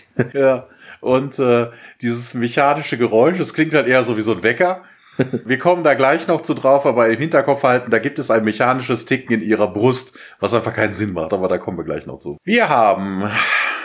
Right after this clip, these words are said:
Speaker 1: einen kurzen Szenenwechsel, wir sind aber immer noch in der Infirmary.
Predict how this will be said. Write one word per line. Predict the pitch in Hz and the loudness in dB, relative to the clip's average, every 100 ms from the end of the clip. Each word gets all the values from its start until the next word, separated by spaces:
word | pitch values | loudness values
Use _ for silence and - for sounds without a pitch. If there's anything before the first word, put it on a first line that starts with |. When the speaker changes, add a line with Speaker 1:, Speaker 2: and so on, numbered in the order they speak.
| - | -6
Speaker 1:
einen | 135 147 | -4 0
kurzen | 175 175 | -2 -2
Szenenwechsel, | 147 175 180 170 160 135 | 0 2 2 0 -2 -2
wir | |
sind | 127 131 | -2 0
aber | 113 | 0
immer | 127 170 | 0 -2
noch | 156 | -2
in | 147 | -2
der | 127 | -4
Infirmary. | 127 143 139 135 131 | -2 -2 0 -2 -2